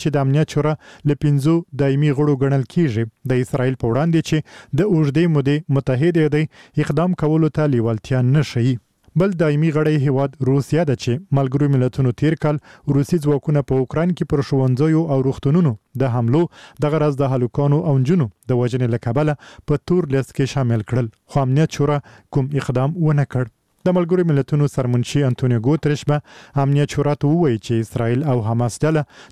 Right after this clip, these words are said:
د ماشومانو له حقونو سرغړونې کوي، د یو بل په وړاندې د جګړې له کبله یې ماشومانو ته خطر پیښ کړی دی. د امریکا متحده ایالتونه او اروپایي ټولنه توندلارې ډله حماس یو تروریستي سازمان ګڼي.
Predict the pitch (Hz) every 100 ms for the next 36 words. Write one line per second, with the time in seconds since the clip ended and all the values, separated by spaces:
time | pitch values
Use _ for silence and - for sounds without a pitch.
0 | 151 156 156 - 156 165 151 131 127 -
1 | 143 139 135 110 117 113 156 165 - 147
2 | 156 151 _ 139 147 147 151 143 131 147
3 | 143 135 120 113 123 135 127 123 139 139
4 | 143 - - - 139 147 - 151 165 135
5 | 143 139 - 120 143 - 113 - 113 117
6 | 117 139 - _ - 151 147 - 151 147
7 | 135 131 139 123 110 170 170 - - -
8 | - 147 165 143 143 135 139 135 135 170
9 | 113 - _ 143 131 131 123 117 127 120
10 | 117 107 120 160 - - - - - 127
11 | - 123 117 113 - 123 - - - 113
12 | 127 123 110 117